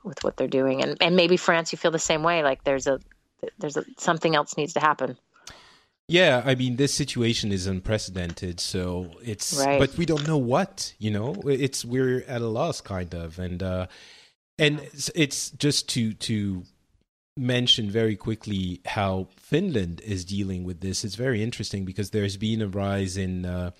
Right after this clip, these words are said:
Speaker 2: you know, xenophobic, uh, political parties. Well, just the one, really, as you were mentioning in, uh, in
Speaker 1: Yeah.
Speaker 2: Sweden and in, in France as well. But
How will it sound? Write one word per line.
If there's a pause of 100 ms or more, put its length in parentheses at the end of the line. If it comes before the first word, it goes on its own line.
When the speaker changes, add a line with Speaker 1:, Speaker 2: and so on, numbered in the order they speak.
(400)
Speaker 2:
you
know, (360)
xenophobic, (120)
uh, (520)
political
parties.
Well,
just
the
one,
really,
as
you
were
mentioning
in,
uh, (600)
in
Speaker 1:
Yeah. (180)
Speaker 2:
Sweden (420)
and (280)
in,
in
France
as
well.
But